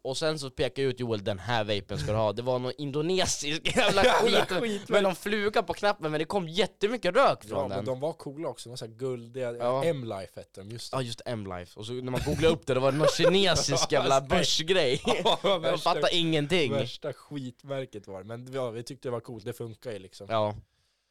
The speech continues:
Speaker 2: Eh, så jag la den där i mitt skåp dagen efter jag hade med till skolan. Jag tänkte, "Ja,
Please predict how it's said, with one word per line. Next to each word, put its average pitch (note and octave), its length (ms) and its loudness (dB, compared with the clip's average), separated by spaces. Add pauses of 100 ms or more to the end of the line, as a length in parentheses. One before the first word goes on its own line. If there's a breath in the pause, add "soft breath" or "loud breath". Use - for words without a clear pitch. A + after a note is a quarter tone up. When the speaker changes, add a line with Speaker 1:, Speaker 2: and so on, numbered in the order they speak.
(320)
Speaker 2:
Eh, A#2+ 240 -4
så B2+ 160 -8
jag B2+ 320 -4
la C3+ 140 -4
den B2 100 -8
där A2+ 80 -8
i A2 40 -10
mitt A2 140 -14
skåp D#3 460 -8
dagen C3+ 160 -4
efter C3 260 -8
jag - 40 -8
hade A2 80 -10
med G#2+ 140 -12
till - 60 -12
skolan. A#2+ 340 -16
Jag G#2+ 80 -16
tänkte, G#2+ 200 -16
"Ja, F2+ 100 -20